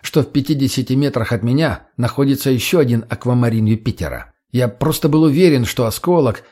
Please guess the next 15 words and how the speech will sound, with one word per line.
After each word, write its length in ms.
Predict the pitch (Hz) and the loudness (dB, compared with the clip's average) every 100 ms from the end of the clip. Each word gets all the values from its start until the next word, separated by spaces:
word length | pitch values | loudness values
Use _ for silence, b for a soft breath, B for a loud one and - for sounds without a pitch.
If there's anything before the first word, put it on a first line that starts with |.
| b b | b b
изымающий 720 | 123 104 139 143 127 120 - | -2 2 0 2 0 -2 -2
влагу 340 | 113 135 127 110 | 0 2 0 -2
из 120 | 110 | -4
предметов 540 | 127 113 131 135 123 117 | -4 -2 0 0 -2 -2
и 80 | 127 | -2
живых 320 | 110 127 113 | 0 0 0
существ, 580 | - 107 - 156 - - | -2 -4 -2 -4 -6 -6
находится 640 | 113 113 143 139 131 - - | -6 -2 -2 -2 -2 -4 -2
у 60 | |
Евгения. 680 | 131 123 120 143 98 64 - _ _ _ _ _ _ | 0 0 0 0 0 -6 -14 _ _ _ _ _ _
Можно 240 | 135 117 | 0 2
легко 320 | 135 131 160 | 0 0 0
самому 400 | 131 123 127 151 | 0 0 2 0
подсторожить 640 | - 104 - 120 113 127 - | 0 -6 -4 -2 0 0 0
негодяя 560 | 120 110 117 131 120 | 0 2 2 2 0